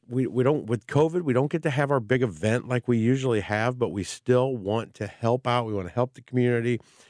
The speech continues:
Let's help some children in need. Um, so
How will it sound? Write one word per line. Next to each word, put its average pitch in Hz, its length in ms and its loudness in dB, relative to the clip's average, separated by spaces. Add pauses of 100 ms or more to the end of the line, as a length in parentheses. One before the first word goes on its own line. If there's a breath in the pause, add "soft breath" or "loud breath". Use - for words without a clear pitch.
(340 soft breath)
Let's 170 360 0
help 165 280 0
some 110 240 0
children 101 560 0
in 104 220 2
need. 104 420 0 (640)
Um, 98 300 2
so 104 360 2